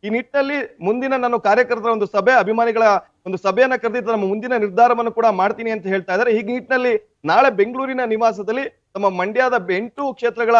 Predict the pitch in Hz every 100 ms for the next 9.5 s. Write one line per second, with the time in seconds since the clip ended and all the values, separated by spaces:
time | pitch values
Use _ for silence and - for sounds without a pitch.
0 | 214 202 214 214 180 _ _ 147 240 254
1 | 247 240 262 262 180 202 240 233 233 214
2 | 202 185 180 247 247 220 196 247 - 208
3 | 269 262 233 - 202 - 254 233 214 240
4 | 226 226 240 214 202 240 233 220 214 214
5 | 214 - 240 226 196 214 208 208 208 190
6 | 185 202 262 208 226 254 254 226 _ _
7 | - 233 294 302 262 247 240 - 254 269
8 | 226 240 247 247 220 208 240 196 208 247
9 | 247 233 226 202 214